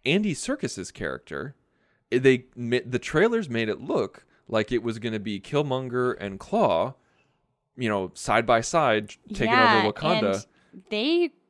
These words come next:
Speaker 2: really did not use him very much.
Speaker 1: They didn't, but I thought they used him very well.
Speaker 2: Yes.
Speaker 1: In my opinion. Do you, do, do you
Speaker 2: I,
Speaker 1: disagree?
Speaker 2: I,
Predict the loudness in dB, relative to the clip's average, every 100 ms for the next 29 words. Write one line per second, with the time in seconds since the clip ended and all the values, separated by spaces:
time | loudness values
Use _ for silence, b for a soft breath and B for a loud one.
0 | -18 -12 -6 -4 -4 -4 -4 -4 -4 -4
1 | -4 -6 -4 -4 -4 -4 -4 -6 -12 -14
2 | -16 -20 _ _ _ _ -2 0 0 -2
3 | -2 -2 -4 -2 0 0 -4 -2 -2 -4
4 | -6 -10 -6 -4 -4 -6 -4 0 0 -2
5 | -6 -14 b b b b b _ _ _
6 | _ -4 0 0 -2 -2 0 0 -2 -8
7 | -10 -8 -6 -6 -8 -6 -6 -4 -4 -2
8 | 0 2 2 2